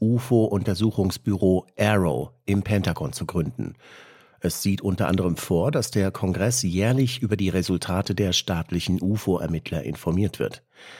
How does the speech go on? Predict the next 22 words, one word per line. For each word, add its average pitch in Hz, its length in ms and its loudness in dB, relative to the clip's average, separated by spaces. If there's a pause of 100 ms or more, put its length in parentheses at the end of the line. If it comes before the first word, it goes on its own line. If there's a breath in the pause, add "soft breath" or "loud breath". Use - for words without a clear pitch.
(520 loud breath)
Explizit 127 720 2
forderten 143 600 2
die 107 120 2
Gesetzgeber 113 880 4
folgende 92 580 2
Informationen. 95 1040 2 (1700)
Die 123 360 4
Anzahl 127 540 4
der 107 120 4
gemeldeten 117 540 4
Vorfälle 143 560 4
und 117 300 2
deren 113 260 4
Beschreibungen 123 680 4
von 107 260 4
nicht 107 280 2
identifizierten 107 920 2
anomalen 104 580 4
Phänomenen 107 800 4
im 127 180 6
Zusammenhang 123 680 4
mit 123 180 6